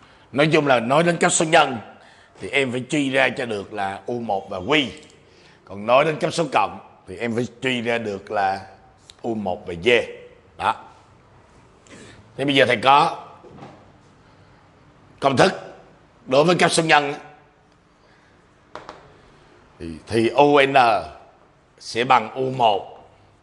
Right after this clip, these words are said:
nhân quy mũ N trừ một. Đó là công thức số hạng tổng quát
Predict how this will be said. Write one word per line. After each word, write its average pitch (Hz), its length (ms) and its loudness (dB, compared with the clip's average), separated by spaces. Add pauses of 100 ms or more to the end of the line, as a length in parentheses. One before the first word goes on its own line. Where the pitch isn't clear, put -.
(840)
nhân 131 460 -4
quy 143 240 2
mũ 117 340 -2
N 127 80 -2 (260)
trừ 101 140 -6
một. 90 420 -10 (320)
Đó 110 100 -6
là 117 160 -2
công 110 240 -4
thức 151 160 0
số 156 180 2
hạng 110 300 4
tổng 104 200 -2
quát 143 200 4